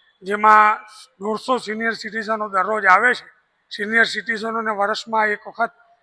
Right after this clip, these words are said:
સાત દિવસનો પ્રવાસ, મહિનામાં એક દિવસ તેમને દાહોદની આજુબાજુનો પ્રવાસ,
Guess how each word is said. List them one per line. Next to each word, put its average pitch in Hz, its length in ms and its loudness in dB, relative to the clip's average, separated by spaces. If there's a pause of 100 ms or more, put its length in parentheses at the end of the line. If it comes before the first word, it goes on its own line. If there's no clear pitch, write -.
(100)
સાત 196 320 4
દિવસનો 214 400 -6
પ્રવાસ, 208 420 4 (380)
મહિનામાં 208 500 4
એક 208 220 6
દિવસ 214 260 -2 (680)
તેમને 214 300 2 (440)
દાહોદની 202 440 2
આજુબાજુનો 214 640 2
પ્રવાસ, 208 420 2